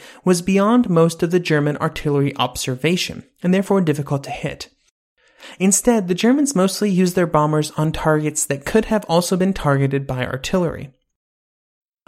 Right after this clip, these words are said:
Both of these mistakes, while not something that won or lost a battle,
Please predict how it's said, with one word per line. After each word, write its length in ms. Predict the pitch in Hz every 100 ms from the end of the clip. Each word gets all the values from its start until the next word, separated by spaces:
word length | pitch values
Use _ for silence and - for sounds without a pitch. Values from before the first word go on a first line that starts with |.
| -
Both 220 | 202 247
of 120 | 294
these 200 | 226 208
mistakes, 640 | 190 - - 123 117 -
while 200 | 156 156
not 260 | 170 208 233
something 380 | - 190 - 170
that 120 | 160
won 220 | 160 160
or 80 | 151
lost 320 | 143 139 135
a 20 |
battle, 480 | 131 143 135 - -